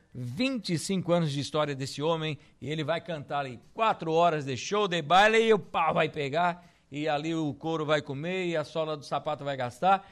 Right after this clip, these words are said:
e você vai aproveitar uma festa legal no Centro de Eventos Pinto, no Balneário Arroio do Silva. Como eu já falei, estacionamento grátis. Ligue, informações no telefone WhatsApp, quarenta e oito nove,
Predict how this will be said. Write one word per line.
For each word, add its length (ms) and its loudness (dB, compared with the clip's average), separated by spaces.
e 100 0
você 280 0
vai 100 6
aproveitar 400 0
uma 80 0
festa 260 -8
legal 420 -2
no 160 -2
Centro 340 -2
de 80 2
Eventos 280 -2
Pinto, 240 -4
no 80 -2
Balneário 380 2
Arroio 180 -2
do 80 -10
Silva. 340 -12
Como 120 -8
eu 40 -6
já 120 0
falei, 400 0
estacionamento 680 0
grátis. 420 2
Ligue, 500 -4
informações 680 -2
no 60 -4
telefone 420 -2
WhatsApp, 580 0
quarenta 380 0
e 20 2
oito 320 2
nove, 460 0